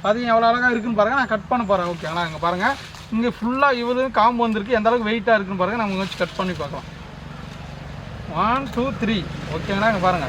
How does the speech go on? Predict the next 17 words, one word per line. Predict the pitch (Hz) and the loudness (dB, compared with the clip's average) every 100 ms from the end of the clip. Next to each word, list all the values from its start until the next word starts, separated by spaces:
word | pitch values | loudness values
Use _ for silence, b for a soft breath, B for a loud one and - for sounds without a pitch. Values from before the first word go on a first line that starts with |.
| - | 0
பலாப்பழத்தை | 160 185 196 190 180 170 | 2 2 2 2 2 4
பார்க்கும்போது | 180 - 190 202 | 4 4 0 4
தெரிஞ்சிருக்கும். | 185 180 170 196 247 - - - - - | 4 4 2 4 4 4 -2 -4 -2 0
டான், | 165 190 196 | 2 2 4
டான், | 226 240 | 4 6
டான். | 226 226 226 233 233 233 233 226 233 214 - - - - - | 6 6 4 4 4 2 2 0 0 -2 -6 -8 -8 -6 0
சூப்பரா | 240 233 254 254 | 0 4 6 6
இருக்கு | 254 220 | 4 2
பாருங்க, | 208 190 | 0 4
வாசனை | 196 226 220 196 | 2 2 -2 -2
குமு | 208 | 0
குமு | 202 202 202 | 0 -2 0
குமுன்னு | 233 220 190 | 2 4 4
வருதுங்க. | 165 151 - - - - - - | 2 -2 -4 -10 -14 -14 -12 -6
அதே | 196 190 277 | 0 6 6
மாதிரி | 277 269 | 6 4
பாத்தீங்கன்னா, | 247 254 | 2 0